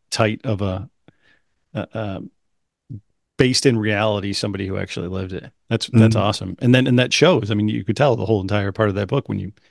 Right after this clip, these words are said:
Speaker 1: with the way you wrote it, it was just great. Um, was it
Speaker 2: Yeah,
Speaker 1: hard?
Speaker 2: it, the, the acknowledgements pages of those books should be really, really long, but a lot of the people, you know, especially i-, in the military or in intelligence ser-, intelligence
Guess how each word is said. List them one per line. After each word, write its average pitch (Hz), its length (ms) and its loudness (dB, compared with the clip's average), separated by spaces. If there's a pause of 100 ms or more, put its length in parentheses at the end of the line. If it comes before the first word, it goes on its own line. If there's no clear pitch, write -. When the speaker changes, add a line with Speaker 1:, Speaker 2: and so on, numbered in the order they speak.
(340)
Speaker 1:
with 107 120 -6
the 113 100 0
way 101 100 0
you 98 120 0
wrote 107 220 2
it, 90 100 -2
it 92 40 -6
was 101 180 -6
just 107 200 -4
great. 110 320 -2 (280)
Um, 95 380 -4 (640)
was 120 200 4
it 147 100 6
Speaker 2:
Yeah, 160 180 8
Speaker 1:
hard? 143 160 4
Speaker 2:
it, - 220 2
the, 147 320 -2
the 139 200 8
acknowledgements 139 920 6
pages 117 440 4
of 104 120 0
those 110 220 4
books 113 360 2
should 113 240 4
be 113 140 6
really, 113 360 8
really 104 360 4
long, 107 340 4
but 107 120 -2
a 101 80 2
lot 117 420 6
of 110 80 6
the 110 80 2
people, 113 580 0 (1200)
you 117 120 4
know, 98 340 4
especially 127 720 6
i-, 127 100 -4
in 123 140 4
the 113 60 6
military 113 560 4
or 113 200 4
in 104 140 2
intelligence 104 680 2
ser-, 104 220 4 (100)
intelligence 110 760 4